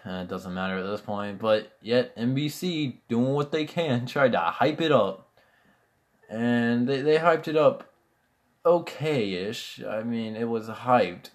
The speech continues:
but as you all know, it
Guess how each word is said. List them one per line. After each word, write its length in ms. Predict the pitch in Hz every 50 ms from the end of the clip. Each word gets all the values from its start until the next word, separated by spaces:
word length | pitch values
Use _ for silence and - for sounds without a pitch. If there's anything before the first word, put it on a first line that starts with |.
| _ _
but 360 | 92 95 90 90 87 - - _ _ _ _ _ _ _ _ _ _ _ _ _ _ _ _ _ _ _ _ _ _ _ _ _ _ -
as 380 | 101 104 104 104 104 98 -
you 120 | 104 101 95
all 180 | 95 92 92
know, 400 | 92 95 95 95 92 92 90 90
it 100 | 90 90